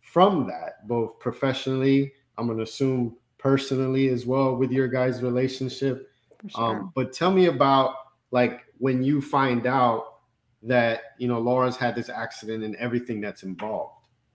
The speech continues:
Speaker 2: Yeah. Um, well, thank you for giving me so much credit there. I think that w-, one of the major reasons that I did stay so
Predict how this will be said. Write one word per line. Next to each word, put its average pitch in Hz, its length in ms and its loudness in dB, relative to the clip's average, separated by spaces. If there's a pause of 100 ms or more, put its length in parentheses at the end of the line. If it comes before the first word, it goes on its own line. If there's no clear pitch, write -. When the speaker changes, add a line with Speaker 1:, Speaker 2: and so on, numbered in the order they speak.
(280)
Speaker 2:
Yeah. 190 440 -4 (880)
Um, 185 480 2 (920)
well, 220 480 4 (420)
thank 269 240 4
you 247 140 2
for 202 340 -2 (200)
giving 202 280 2
me 185 280 -6 (220)
so - 120 -6
much 175 240 -6
credit 190 320 4
there. 180 240 6
I 180 80 6
think 233 320 4
that 202 320 6 (800)
w-, 190 220 -10 (200)
one 214 280 6
of 214 120 -2
the 196 80 -4
major 202 500 2
reasons 185 520 0
that 180 140 0
I 175 220 4
did 175 520 2
stay 170 520 -2
so 170 480 -2